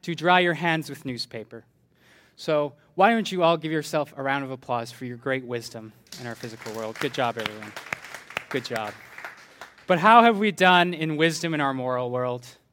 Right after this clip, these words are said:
How have we done in wisdom in our spiritual world? 'Cause the wisdom that we seek, God's wisdom, involves all of those areas, our physical world, our moral world, and our spiritual world.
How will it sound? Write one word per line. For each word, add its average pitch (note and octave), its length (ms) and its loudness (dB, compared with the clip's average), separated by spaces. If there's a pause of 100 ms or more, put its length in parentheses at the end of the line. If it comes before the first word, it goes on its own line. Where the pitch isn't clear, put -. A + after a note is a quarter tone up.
(460)
How G3 240 4
have G3 140 0
we F3 80 0
done D#3 460 0
in C#3+ 200 -8
wisdom C3+ 600 -8 (320)
in C3 120 -4
our B2+ 120 -2
spiritual A#2+ 640 -10
world? A2 380 -14 (580)
'Cause D#3 160 0
the D#3+ 100 0
wisdom F3+ 500 0
that D#3 140 2
we E3 160 -2
seek, - 440 -6
God's E3 380 0
wisdom, D3 500 -4 (180)
involves C#3+ 680 -2
all D#3 320 0
of B2+ 80 -10
those B2+ 240 -6
areas, A#2+ 400 -8
our A#2 80 -8
physical D3+ 520 -10
world, B2+ 400 -6 (280)
our B2 100 -4
moral C3+ 420 -4
world, A#2+ 460 -10 (300)
and B2 100 -10
our A#2+ 80 -8
spiritual B2 640 -10
world. A2 400 -18